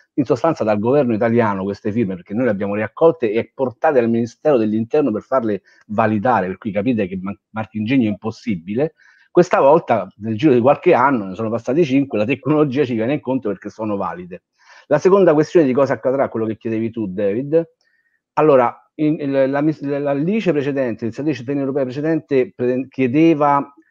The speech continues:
la fattibilità di uno stu-, uno studio di fattibilità, non l'introduzione.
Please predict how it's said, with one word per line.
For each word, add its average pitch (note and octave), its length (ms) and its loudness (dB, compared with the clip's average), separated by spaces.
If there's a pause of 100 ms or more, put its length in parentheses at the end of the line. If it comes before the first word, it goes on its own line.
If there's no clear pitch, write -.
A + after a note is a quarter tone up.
(140)
la B2 240 0
fattibilità C3 800 -2
di C3 180 -2
uno B2 160 2
stu-, F#2 400 -10
uno C3 120 -2
studio C#3+ 260 2
di C3 60 0
fattibilità, F#2+ 800 -6
non C#3 300 2
l'introduzione. F2+ 800 -10